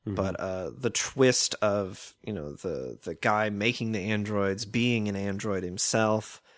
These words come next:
Speaker 2: and, and not, you know, really able to admit it. Um,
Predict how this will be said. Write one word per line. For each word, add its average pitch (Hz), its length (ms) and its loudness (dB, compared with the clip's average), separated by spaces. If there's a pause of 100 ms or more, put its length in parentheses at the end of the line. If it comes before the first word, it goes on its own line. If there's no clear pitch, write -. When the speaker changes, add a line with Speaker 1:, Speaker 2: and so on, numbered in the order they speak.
(540)
Speaker 2:
and, 95 240 -4
and 101 240 -6
not, 101 240 -4 (140)
you 107 120 -6
know, 92 160 -8
really 107 460 -2
able 107 380 -2
to 104 240 -4
admit 101 420 -4
it. 110 200 0 (720)
Um, 90 420 -10